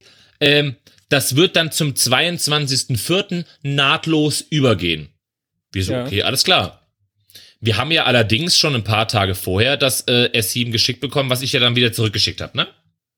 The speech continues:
Speaker 2: Ja.
Speaker 1: So, dann haben die doch tatsächlich, weil die Karte vor dem zweiundzwanzigsten vierten schon geschickt wurde und wir sie in der Zeit ja hätten benutzen können,
Speaker 2: Ja.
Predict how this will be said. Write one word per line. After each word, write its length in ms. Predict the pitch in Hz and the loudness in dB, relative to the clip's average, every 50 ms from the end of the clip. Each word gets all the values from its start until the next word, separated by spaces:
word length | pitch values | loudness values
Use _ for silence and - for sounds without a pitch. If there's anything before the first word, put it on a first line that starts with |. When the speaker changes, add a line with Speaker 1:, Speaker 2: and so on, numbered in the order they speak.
| _ _ _ _ | _ _ _ _
Speaker 2:
Ja. 260 | 123 120 117 120 147 - _ - - _ _ _ _ _ _ _ _ _ _ _ _ _ _ _ _ _ _ _ _ _ _ _ _ _ _ _ | -10 -8 -8 -8 -10 -12 _ -20 -20 _ _ _ _ _ _ _ _ _ _ _ _ _ _ _ _ _ _ _ _ _ _ _ _ _ _ _
Speaker 1:
So, 380 | - - 208 180 127 101 - _ _ _ _ _ | -6 -2 0 0 0 0 -4 _ _ _ _ _
dann 160 | - 139 120 | -4 -2 -2
haben 240 | 139 180 220 220 202 | 0 -2 -2 0 0
die 80 | 160 151 | 2 2
doch 120 | 139 135 | 2 0
tatsächlich, 920 | - 147 139 120 - 202 202 - - 110 92 92 - - - - - - _ _ _ _ _ _ _ _ _ _ _ _ _ _ _ _ _ _ _ _ _ _ _ _ _ _ _ _ _ _ _ _ _ _ | 0 0 0 0 0 0 0 0 0 0 0 2 2 2 0 -2 -4 -8 _ _ _ _ _ _ _ _ _ _ _ _ _ _ _ _ _ _ _ _ _ _ _ _ _ _ _ _ _ _ _ _ _ _
weil 360 | 107 120 127 127 127 120 120 - - _ | -2 0 0 2 2 0 -2 -4 -6 _
die 120 | - 120 104 | -4 -4 -2
Karte 500 | - - 156 180 208 208 - 143 107 98 | -2 0 0 0 0 0 0 0 0 0
vor 280 | 98 - - 196 214 | -2 -2 0 0 2
dem 180 | 190 175 156 143 | 2 0 -2 -2
zweiundzwanzigsten 720 | - - 165 165 165 151 - - 160 147 135 - - 131 | -4 -2 0 0 -2 -2 -4 -6 -6 -6 -6 -6 -6 -6
vierten 300 | - - 160 160 - 151 | -4 -4 -4 -4 -2 -4
schon 200 | 123 - 143 120 | -2 -2 -2 -2
geschickt 500 | 113 110 - - - 196 - _ - 117 | -2 0 0 0 0 -2 -2 _ -6 -2
wurde 440 | 117 131 175 196 175 127 101 92 90 - - - | 0 2 2 2 4 2 2 0 0 -4 -8 -4
und 200 | - 147 135 110 | -2 0 0 0
wir 200 | 107 139 143 127 | 2 2 2 2
sie 260 | 113 104 151 185 185 175 | 2 2 2 2 2 0
in 100 | 147 123 | 0 0
der 220 | 151 143 139 - | 0 -2 -2 -2
Zeit 240 | - - 139 127 - | -2 -2 -2 0 0
ja 100 | 135 117 | -2 -2
hätten 320 | 117 143 - - 147 131 | -2 -2 -4 -4 -4 -2
benutzen 600 | 113 117 117 135 165 147 - - 160 135 120 107 | 0 0 2 0 0 0 2 2 2 2 2 0
können, 420 | - - 214 214 185 120 92 85 - _ _ _ _ _ _ _ _ _ _ _ _ _ _ _ _ - | 0 0 0 0 0 -2 -4 -8 -12 _ _ _ _ _ _ _ _ _ _ _ _ _ _ _ _ -10
Speaker 2:
Ja. 260 | 131 123 127 139 | -8 -8 -6 -8